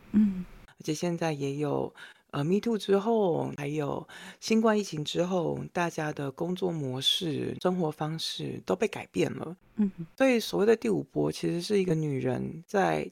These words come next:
Speaker 2: 当代、现代的社会生活当中会碰到的问题，跟你能够有哪些主张。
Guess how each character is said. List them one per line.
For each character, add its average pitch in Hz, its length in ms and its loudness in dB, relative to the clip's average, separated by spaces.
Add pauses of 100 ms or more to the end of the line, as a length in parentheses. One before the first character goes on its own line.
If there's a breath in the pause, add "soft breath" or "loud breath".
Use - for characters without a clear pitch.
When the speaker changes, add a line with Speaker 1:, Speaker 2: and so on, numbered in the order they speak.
Speaker 2:
当 180 220 2
代、 151 340 2
现 175 400 4
代 151 180 -2
的 135 100 -6
社 156 240 -2
会 147 160 -4
生 151 220 -4
活 147 120 -2
当 139 200 -6
中 143 100 -6
会 143 100 -2
碰 147 220 -4
到 139 120 -2
的 127 100 2
问 135 240 4
题， - 200 -8
跟 170 220 0 (380 loud breath)
你 170 120 0
能 160 180 0
够 180 100 2
有 165 140 4
哪 143 140 0
些 139 200 2
主 - 300 -6
张。 - 420 -4